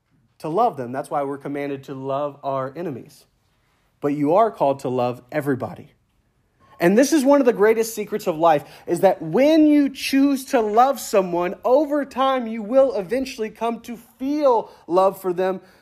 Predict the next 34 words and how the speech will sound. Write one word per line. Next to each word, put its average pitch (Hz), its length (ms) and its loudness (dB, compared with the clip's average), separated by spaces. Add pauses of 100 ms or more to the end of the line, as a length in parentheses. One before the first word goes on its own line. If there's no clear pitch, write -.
and 180 160 -6
to 220 80 -4
care 214 400 -2
for 226 160 -6
them 208 200 -2 (260)
and 190 200 -10
maybe 269 280 -6
even 196 340 -10
like 143 260 -8
them. - 160 -18 (1300)
It's 160 140 -8
a - 20 -6
process. 185 640 0 (1200)
But 202 120 6
if 220 120 4
you 240 120 0
wait 269 300 2
until 262 360 0 (160)
your 208 200 4
heart 254 380 0
feels 285 840 0
emotionally 226 760 0
ready 254 360 0
to 220 140 -6
love 190 300 2
them, 185 180 -4 (220)
then 202 100 -6
it's 196 180 -10
never 226 360 -2
gonna 208 180 -6
happen. 202 400 -2
So 202 200 -8
go 254 400 4
ahead 233 380 2